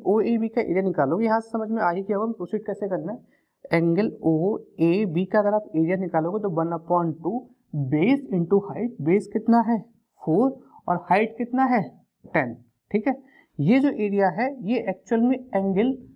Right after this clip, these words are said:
ए, इसको मैं नाम दे देता हूँ X वाई, ठीक है। तो जो angle triangle बनना है ए एक्स इसके area के equal होना चाहिए।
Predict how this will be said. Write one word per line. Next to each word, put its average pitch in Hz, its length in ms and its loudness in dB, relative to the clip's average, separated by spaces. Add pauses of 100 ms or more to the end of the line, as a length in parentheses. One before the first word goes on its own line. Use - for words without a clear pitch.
(260)
ए, 208 340 2 (380)
इसको - 200 -4
मैं 190 120 2
नाम 175 260 2
दे 165 60 -4
देता 165 260 -4
हूँ 208 180 0 (1080)
X - 280 -2 (600)
वाई, 135 320 2 (300)
ठीक 247 140 2
है। 269 40 4 (540)
तो - 200 2
जो 196 120 4 (180)
angle 240 400 2 (400)
triangle 202 320 2
बनना 196 300 -2
है 180 140 -4 (260)
ए 185 80 2 (680)
एक्स - 400 0 (500)
इसके 226 360 0
area 165 300 0
के - 140 -4 (120)
equal 226 280 2
होना 131 260 0
चाहिए। 143 280 0